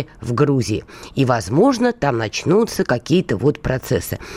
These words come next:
Мы с вами на волнах радио «Комсомольская правда» вчера об этом много и громко говорили. И тут бабах, и начинается история в Нагорном Карабахе. Значит, Минобороны Азербайджана заявляет, что это начало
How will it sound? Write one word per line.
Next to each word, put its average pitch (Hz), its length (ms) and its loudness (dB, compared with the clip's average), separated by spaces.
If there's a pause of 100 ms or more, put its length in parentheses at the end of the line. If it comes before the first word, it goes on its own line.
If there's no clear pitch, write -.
(140)
Мы 156 120 2
с - 80 -2
вами 143 180 0
на 123 100 -4
волнах 139 340 2
радио 131 220 0
«Комсомольская 127 560 -2
правда» 226 320 2
вчера - 300 0
об 143 140 0
этом 156 200 0 (260)
много 156 340 4
и 127 40 2
громко 139 460 2
говорили. 127 540 0 (360)
И 220 100 4
тут 349 380 2 (360)
бабах, 165 720 0 (320)
и 277 100 6
начинается 190 720 2 (160)
история 170 460 2
в 156 40 0
Нагорном 139 500 2
Карабахе. 127 500 -2 (420)
Значит, 190 420 0 (300)
Минобороны 233 640 4
Азербайджана 165 840 0 (260)
заявляет, 165 720 4 (120)
что - 200 0
это 170 160 4
начало 233 460 2